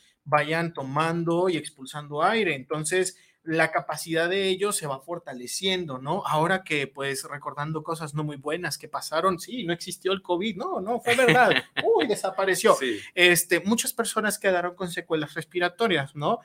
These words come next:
Speaker 2: Exactamente.
Speaker 1: Y bueno, el empezar a practicar un poco esto de la risa, sí, a lo mejor nos va a hacer toser, ¿no? O vamos a
Speaker 2: Ujú.
Speaker 1: estar ahí con la dificultad, pero va a ayudar a fortalecer también el sistema respiratorio. Así que puede ser una buena alternativa,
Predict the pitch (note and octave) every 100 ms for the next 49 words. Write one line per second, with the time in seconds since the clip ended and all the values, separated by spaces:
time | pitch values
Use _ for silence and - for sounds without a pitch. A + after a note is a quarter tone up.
0 | - - G2 - G2+ G3+ G3 B3 B3+ F3
1 | C#3 F3 F3 F3 F3 F3 F#3 A#3+ A3+ G#3
2 | - E3+ - F3+ F#3+ F#3+ F#3 F3 F3+ E3
3 | - F3 E3+ D#3+ D#3+ E3 F3+ A#3 B3+ E3
4 | C#3+ D#3 F3+ F#3 F3+ - F3 F3+ D#3+ -
5 | F3 G#3+ E3+ E3 A#3 G#3+ D#3+ D3+ F3 F#3
6 | E3+ - E3 E3 - F#3 E3 D3+ D3+ D#3+
7 | D#3 F#3 G3 - - _ D#3 D#3+ F3 F#3+
8 | F3 E3+ C#3+ - C3 B2+ D3+ D3 C#3+ D3
9 | C#3+ C3+ - B2+ A#2+ A2+ - A2 G#2+ -
10 | - B2+ D#3+ F#3+ - A3 A#3+ A#3+ A3 G#3
11 | G3 G3 G3 G3+ G#3 G3+ A#3 G#3 G3